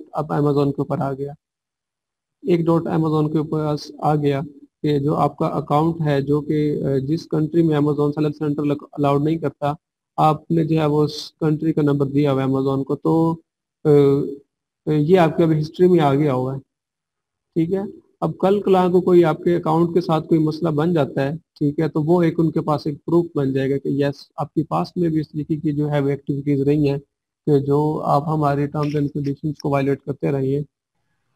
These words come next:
तो वो एक means कि आपके account के लिए dangerous चीज साबित हो सकती है। But, अ, जो है वो, अ, ideally यही है कि आप जो है इधर number use नहीं करें। अगर आप number use करना चाह रहे हैं तो फिर आपको यूएस का या जो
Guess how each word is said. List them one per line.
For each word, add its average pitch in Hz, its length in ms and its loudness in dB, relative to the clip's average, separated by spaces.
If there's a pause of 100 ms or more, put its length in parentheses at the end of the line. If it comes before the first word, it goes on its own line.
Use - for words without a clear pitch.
(160)
तो 151 100 -2
वो 160 220 2
एक 151 260 -2
means 147 320 -2
कि 160 100 -6
आपके 147 200 -4
account 139 320 -4
के - 60 -6
लिए 139 100 -2
dangerous 135 340 -2
चीज 131 200 -6
साबित 131 320 -6
हो 143 80 -6
सकती 131 400 -10
है। 135 80 -4
But, 139 120 -4
अ, 143 880 -4
जो 156 160 -4
है 160 160 -2
वो, 160 380 -2 (460)
अ, 143 340 0
ideally 175 360 4
यही 175 300 6
है 170 200 0
कि - 400 -8
आप 147 260 2
जो 147 80 -4
है 151 240 2
इधर 143 260 2
number 139 320 0
use 139 240 0
नहीं 139 160 0
करें। 135 200 -4
अगर 139 180 -2
आप 139 160 -2
number 147 260 -2
use 147 200 -2
करना 147 220 -6
चाह 143 240 0
रहे 143 120 0
हैं 139 60 -4
तो 143 80 -2
फिर 143 200 -4
आपको 135 280 -4
यूएस 143 440 -2
का 147 140 -8
या 139 140 -2 (420)
जो 156 400 0